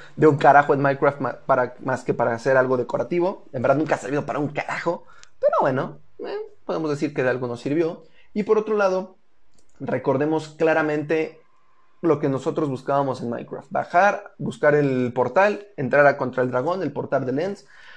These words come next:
matarlo y ahí acababa el juego. Minecraft Dungeons nos manifiesta algo diferente, algo basado en lo que Mojang ha estado esperando. Obviamente Mojang ya no es lo mismo que cuando Minecraft,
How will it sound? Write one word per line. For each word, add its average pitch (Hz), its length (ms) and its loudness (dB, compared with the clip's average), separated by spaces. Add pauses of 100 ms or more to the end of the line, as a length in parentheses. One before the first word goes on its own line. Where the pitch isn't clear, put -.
(100)
matarlo 196 680 2 (100)
y 139 100 2
ahí 135 100 4
acababa 127 320 0
el - 60 -8
juego. - 260 -10 (340)
Minecraft 302 340 -2
Dungeons 226 540 0
nos 160 280 -2
manifiesta 160 640 -2
algo 139 340 -2
diferente, 135 680 -4 (300)
algo 139 240 0
basado 139 680 0
en 131 120 -6
lo 120 140 -6
que 123 80 -2
Mojang 143 480 2
ha 131 40 0
estado 135 280 -2
esperando. 127 420 -2
Obviamente 131 380 -4
Mojang 127 360 -2
ya 151 120 4
no 156 100 2
es 143 60 2
lo 135 100 4
mismo 135 420 -2 (280)
que 147 100 0
cuando 123 220 0
Minecraft, 135 540 -2